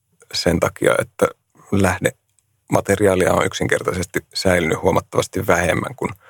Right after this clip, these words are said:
aikaisemmalta ja myöhemmältä ajanjaksolta. Ja senpä takia sitten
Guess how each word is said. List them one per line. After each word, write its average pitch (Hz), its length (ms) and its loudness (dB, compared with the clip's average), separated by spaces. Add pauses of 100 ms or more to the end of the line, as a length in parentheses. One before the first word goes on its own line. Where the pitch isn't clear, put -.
(480)
aikaisemmalta 85 800 2
ja 85 100 4
myöhemmältä 85 720 0 (600)
ajanjaksolta. - 800 0
Ja 92 80 2
senpä 82 260 2
takia - 320 0
sitten - 340 0